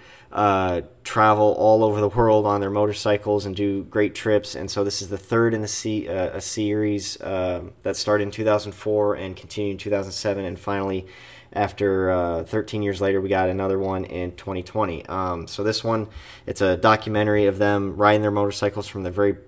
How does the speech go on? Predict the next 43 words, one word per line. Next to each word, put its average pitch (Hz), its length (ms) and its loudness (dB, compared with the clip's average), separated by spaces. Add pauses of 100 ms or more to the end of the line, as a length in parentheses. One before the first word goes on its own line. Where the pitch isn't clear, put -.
(120)
tip, 123 420 0
bottom 113 320 4
tip - 300 -4
of 107 80 -8
South 110 260 0
America 107 320 -4
all 101 180 2
the 101 60 2
way 98 160 4
to 95 80 -2
Los 90 300 -2
Angeles 117 600 -2
on 92 280 -2
electric 104 480 -2
motorcycles, 92 640 -4
which 87 120 -10
makes 92 240 -8
it - 120 -18
really 110 500 4
interesting. 101 540 -6 (460)
Um, 110 280 4
what 104 140 6
I 104 40 10
really 113 360 6
enjoyed 107 340 2
about 104 220 0
this 104 100 -4
show 104 300 2
was 92 420 0
just, - 480 -8
um, 90 460 -4
how 107 200 2
well 110 220 6
it 98 60 6
was 85 120 -2
shot, 113 520 0 (360)
uh, 92 600 0 (140)
the 90 200 -2
route 104 320 4
they 107 120 2
took, 110 480 2 (180)
um, 90 560 -4
the 92 460 -4